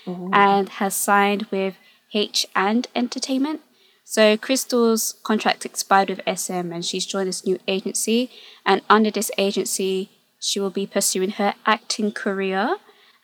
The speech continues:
Speaker 2: And she
Speaker 1: Mm.
Speaker 2: will go under the name Jung Soo Jung, which is still her name. Um, Crystal's just, like, her English name. So, yeah, she's gonna be using her Korean name. So, yeah.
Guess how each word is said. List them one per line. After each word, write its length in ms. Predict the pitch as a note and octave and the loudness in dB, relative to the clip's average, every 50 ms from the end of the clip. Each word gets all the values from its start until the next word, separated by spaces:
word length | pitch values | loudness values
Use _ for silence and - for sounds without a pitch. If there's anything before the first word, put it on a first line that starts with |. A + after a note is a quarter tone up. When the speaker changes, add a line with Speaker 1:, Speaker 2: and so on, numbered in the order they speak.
| _ _ - | _ _ -2
Speaker 2:
And 200 | G#3 G3+ G#3 A3 | 2 2 4 4
she 160 | A3+ A#3 A3+ A3 | 4 2 0 0
Speaker 1:
Mm. 80 | G#3 | 0
Speaker 2:
will 80 | G#3 G#3 | -2 -2
go 320 | G3 - G3+ G3+ G3+ - - - | -2 2 2 2 2 2 0 2
under 640 | F#3+ G3+ G3+ G3+ F#3+ G#3+ G3 G3 G3 G3 F#3+ F#3+ F#3 - _ _ _ _ _ _ | 2 2 2 2 0 -2 0 0 2 2 2 0 -2 -4 _ _ _ _ _ _
the 100 | - G3+ | -4 -2
name 540 | G3 G3 G3+ G3 G3 G3 G3 G3 G3 G3+ A3 _ _ - | 0 2 4 4 4 4 4 2 2 -2 -4 _ _ -6
Jung 340 | - - A3 A3 A3 A3+ A3+ | 0 2 2 4 4 4 2
Soo 340 | A3 - - A3 G3+ G3 F#3 | 0 -2 -4 -4 -4 -6 -6
Jung, 420 | - - A3 G#3+ A3 A#3 C4+ C#4+ D4+ _ | -4 -2 0 0 0 0 -2 -2 -6 _
which 260 | - G3+ - - - - | -6 -6 -4 -4 -2 -2
is 160 | F#3+ F#3 - - _ _ _ | -2 -4 -4 -10 _ _ _
still 300 | - - - - G3 F#3+ | -12 -8 -4 -2 -2 -2
her 120 | F#3 F3+ F3+ | -2 -2 -4
name. 300 | E3+ E3 E3 F3 F3+ - _ - _ - - _ _ _ - | -4 -6 -8 -10 -12 -14 _ -20 _ -20 -20 _ _ _ -2
Um, 160 | F#3 F#3 F#3 | 0 0 0
Crystal's 420 | F#3 - - - - - G3 F3+ - | 0 0 0 0 0 0 -4 -4 -4
just, 180 | - F3 F3 | -4 -6 -6
like, 140 | - E3+ - | -6 -8 -8
her 140 | - E3 - - - | -8 -10 -10 -8 -8
English 340 | E3+ E3 E3+ F3 F3 - | -10 -8 -8 -8 -6 -4
name. 240 | - F#3+ F#3+ G#3 A#3+ - _ _ _ _ _ _ _ _ _ _ _ _ _ | -2 0 0 0 -2 -6 _ _ _ _ _ _ _ _ _ _ _ _ _
So, 280 | - - - F#3 F3+ F3 | -14 -10 -6 -4 -4 -4
yeah, 200 | F3 F3+ E3+ E3 | -2 -2 -2 -2
she's 260 | - - F#3 F3+ - | -2 -2 -4 -4 -4
gonna 160 | - F#3 F#3 | -2 -2 -2
be 100 | F3+ F3+ | -2 -2
using 380 | F3+ F3+ F3 F3+ F3 F3+ F#3 F3 _ _ _ - | -4 -4 -4 -4 -4 -6 -6 -8 _ _ _ -8
her 160 | F#3 F3+ F3+ _ | -8 -8 -8 _
Korean 580 | - - - B3+ C4+ C#4+ C#4+ D4+ D#4 E4 E4+ D#4+ | -10 -6 -6 -4 -4 -4 -6 -8 -8 -8 -8 -4
name. 480 | C#4 B3 G#3+ G3+ G3 G3 G3 F#3+ F#3+ G3+ | -2 -2 0 0 0 0 0 -2 -4 -6
So, 260 | - - B3 B3 B3 - | -8 -6 -6 -6 -6 -6
yeah. 640 | D4+ E4+ A4 - _ - D4+ A#3+ A3 F#3+ F#3+ G3 | -8 -8 -8 -10 _ -4 -2 0 0 0 -2 -2